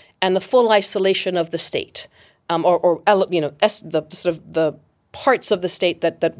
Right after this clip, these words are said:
we deal with, so in, in the international diplomatic sphere. You know, some people are saying, "Close all the embassies and, and kick out all the diplomats." Others are saying,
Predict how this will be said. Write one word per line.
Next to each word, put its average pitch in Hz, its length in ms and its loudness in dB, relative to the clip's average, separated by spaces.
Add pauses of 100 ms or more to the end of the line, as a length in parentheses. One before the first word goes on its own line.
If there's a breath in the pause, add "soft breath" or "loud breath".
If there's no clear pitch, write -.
(160)
we 180 200 -6
deal 180 260 2
with, 131 320 -4
so 170 120 -2
in, 170 100 0
in 175 140 -4
the 170 80 0
international 160 500 -4
diplomatic 160 480 -8
sphere. - 320 -8 (500 loud breath)
You 180 80 -2
know, 160 40 -2
some 240 180 0
people 220 280 -2
are 208 40 0
saying, 185 360 0
"Close 220 220 0
all 208 160 4
the 190 120 0
embassies 175 480 -4
and, 165 180 -4
and 175 140 -8
kick - 160 -8
out 165 140 -2
all 160 100 -2
the 160 100 -8
diplomats." - 480 -12 (800 loud breath)
Others 294 320 4
are 277 60 0
saying, 226 520 2